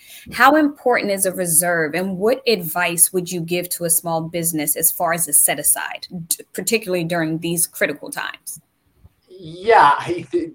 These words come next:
Speaker 2: there's no, no one's gonna debate, and I think all, all three of us or all four of us would agree, like, it, it is critically important to have a reserve. I mean, but there's real life challenges, right? 'Cause we think about it as
Speaker 1: Absolutely.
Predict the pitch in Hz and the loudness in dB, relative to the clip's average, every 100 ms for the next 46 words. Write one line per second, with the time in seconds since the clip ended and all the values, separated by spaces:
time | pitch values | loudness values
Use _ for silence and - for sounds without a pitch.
0 | 139 - 151 170 180 226 240 - 156 214 | -16 -16 -6 -6 4 6 6 0 4 8
1 | 247 220 - 160 131 135 139 131 127 139 | 10 8 2 -4 -2 0 0 0 -4 0
2 | 135 135 135 127 - 131 131 117 120 123 | 0 0 -2 -4 -6 -6 -2 -2 -2 -6
3 | 120 127 127 123 120 123 120 - 127 127 | -6 -2 -2 -2 -6 -8 -12 -10 -8 -6
4 | 120 117 - - 127 _ 143 127 123 - | -4 -8 -10 -20 -20 _ -12 -12 -12 -2
5 | 190 175 156 139 127 127 131 107 113 110 | 2 4 2 -2 -2 -4 -8 -8 -8 -6
6 | 110 107 113 104 - 110 110 - - - | -8 -8 -8 -8 -12 -14 -14 -12 -16 -8
7 | 135 123 151 156 139 127 - 123 110 110 | -6 -2 2 4 4 2 -2 -4 -4 -10
8 | - - - 110 117 127 196 - 175 160 | -20 -18 -8 -8 -6 -6 -4 0 4 6
9 | 147 135 - - | 6 0 -8 -2